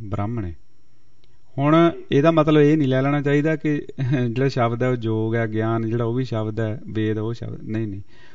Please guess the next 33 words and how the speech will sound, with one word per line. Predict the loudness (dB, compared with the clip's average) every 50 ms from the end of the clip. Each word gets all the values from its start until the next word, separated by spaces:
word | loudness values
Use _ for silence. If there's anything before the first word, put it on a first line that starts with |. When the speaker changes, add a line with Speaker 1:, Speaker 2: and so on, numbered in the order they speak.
| -16 -14 -6 -2
Speaker 1:
ਉਹ | -2 -2
ਕਹਿੰਦੇ | 2 2 0 2 2 0
ਨਹੀਂ, | 0 -2 -2 -4 -6 -10 -12 -16 -16 -16 -16 -16 -14 -14 -12 -10
ਜਿਸ | -2 2 4 6 6 6 6 4 4
ਅਵਸਥਾ | 4 4 4 4 2 2 2 4 4
ਦੇ | 4 2
ਵਿੱਚ | 0 0 0 -2 -2
ਹੁਣ | 0 0 0 -2
ਸ਼ਬਦ | 0 0 0 0 0 2 2
ਮੇਰੇ | 2 2 2 2 0
ਅੰਦਰ | 0 0 0 0
ਜਦੋਂ | 0 0 0 -2
ਪ੍ਰਗਟ | -2 0 0 0 2 2 0 -2 -2
ਹੋਇਆ | -2 -2 0 0 0 -2 -4 -6 -8 -12 -14 -10 -6
ਤਾਂ | -4 -2
ਮੈਨੂੰ | 0 0 0 0 0 0
ਉਹਦੇ | 0 0
ਚੋਂ | 0 0 0
ਨਾਮ | 0 0 2 2 2 2
ਮਿਲਿਆ। | 2 0 2 2 0 0 -2 -4 -6 -8 -12 -14 -16 -14 -4 2 6
ਹੁਣ | 6 6 8
ਮੈਨੂੰ | 8 6 6 6 6 4
ਸਮਝ | 4 4 4 4 4 4
ਆਉਂਦੀ | 4 4 2 2 4 4
ਹੈ | 4 4
ਵੀ | 4 2 2
ਜਿਹੜਾ | 2 2 2 2
ਸਾਰਾ | 2 2 2 4 4 6 4
ਜੋਗ | 2 2 0 4 6 8 8 8 8 8 6 6
ਹੈ, | 4 4 2
ਜੋਗ | 2 4 6 6 8 8
ਦਾ | 8 8 8
ਆਧਾਰ | 6 6 6 6 6 8 8 8 6 4 2